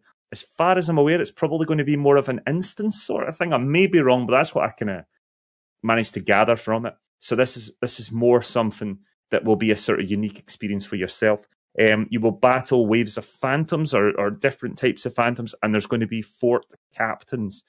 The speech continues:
Um, so, so, and there's also three different types at the moment of these sea forts, depending on which regions of the, the world you're gonna be in.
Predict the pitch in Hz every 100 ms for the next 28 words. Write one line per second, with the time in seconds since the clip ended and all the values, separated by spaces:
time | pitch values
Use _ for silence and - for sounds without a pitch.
0 | _ _ _ 107 107 107 107 104 _ _
1 | _ _ - 139 120 - - - - 117
2 | 113 165 - - 185 180 170 - - -
3 | 151 - - - - - 131 131 131 -
4 | - 117 - 120 110 113 - - _ _
5 | - - 131 131 123 113 135 - - -
6 | 110 123 131 131 120 107 117 107 107 87
7 | 98 113 120 110 - 104 101 104 104